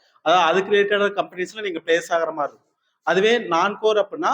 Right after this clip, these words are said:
உங்க டிபார்ட்மெண்ட் வந்து கொஞ்சம் ரிலேட்டட் இல்லாம இருக்கிற மாதிரி கம்பெனில பிளேஸ் ஆகுறது. இந்த ரெண்டு ஆப்ஷன்ஸ் இருக்கு. ஹையர் ஸ்டடீஸ் அப்படிங்கிறப்ப வந்து பாத்தீங்க அப்படின்னா நீங்க இங்க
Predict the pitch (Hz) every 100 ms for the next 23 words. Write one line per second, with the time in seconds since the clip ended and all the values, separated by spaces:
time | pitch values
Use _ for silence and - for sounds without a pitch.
0 | 320 180 170 175 190 214 208 202 196 254
1 | 285 185 190 220 170 170 190 190 165 165
2 | 180 185 180 170 165 165 156 156 151 160
3 | 185 165 160 156 143 151 233 - 160 156
4 | 151 175 175 180 160 156 139 196 - _
5 | _ _ - 160 202 - 240 233 190 185
6 | 190 190 190 180 175 165 160 156 147 165
7 | 240 - _ _ _ 185 214 214 202 208